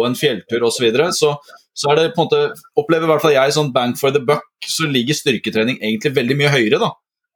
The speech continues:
Men er det, er det min bias som snakker litt ut av, eh, ræva, for å si det sånn?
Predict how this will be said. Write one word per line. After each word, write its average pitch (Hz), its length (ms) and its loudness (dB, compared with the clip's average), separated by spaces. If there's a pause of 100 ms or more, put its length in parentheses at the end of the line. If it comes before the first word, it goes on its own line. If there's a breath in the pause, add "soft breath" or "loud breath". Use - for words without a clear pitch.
(240)
Men 151 160 2
er 147 100 2
det, 135 140 6
er 143 240 0
det 139 160 4
min 135 180 -2
bias 127 320 2
som 139 240 -2
snakker 127 320 -4
litt 120 160 -2
ut 110 220 0
av, 123 180 2
eh, 123 380 2
ræva, 117 400 0 (180)
for 139 140 -2
å 131 60 -4
si 131 100 -2
det 123 100 -4
sånn? 202 140 -4